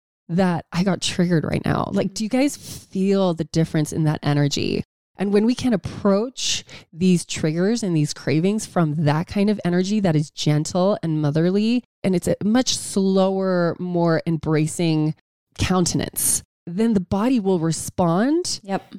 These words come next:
Speaker 1: And it's gonna be this beautiful spiral in the right direction.
Speaker 2: Totally.
Speaker 1: And so these are tools, these are tricks that Gina is gonna tell us a little bit about today. And we're gonna talk about in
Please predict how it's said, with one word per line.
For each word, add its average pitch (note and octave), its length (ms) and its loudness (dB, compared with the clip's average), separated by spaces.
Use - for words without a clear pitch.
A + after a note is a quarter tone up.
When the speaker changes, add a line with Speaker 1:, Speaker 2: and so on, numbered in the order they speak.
Speaker 1:
And G3 180 0
it's - 160 -2
gonna A3 220 0
be G3+ 200 0
this F3 220 2
beautiful G#3 920 0
spiral F#3+ 520 0
in E3+ 100 -2
the D#3+ 80 0
right C#3 180 -2
direction. C3 640 0
Speaker 2:
Totally. F#3 240 -4
Speaker 1:
And F3+ 100 2
so F3 600 -2
these C4 220 0
are C#4+ 120 2
tools, D#3+ 520 0
these G3+ 240 -2
are F#3 100 0
tricks - 580 -4
that E3 320 0
Gina A3+ 220 2
is G#3+ 140 0
gonna E3+ 380 0
tell - 260 -4
us G#3+ 120 0
a E3+ 60 -4
little F3+ 200 2
bit G3 100 2
about F3 200 0
today. D#3 460 0
And D#3 120 0
we're D#3+ 120 2
gonna E3 160 4
talk - 300 0
about D3 480 0
in D3+ 200 0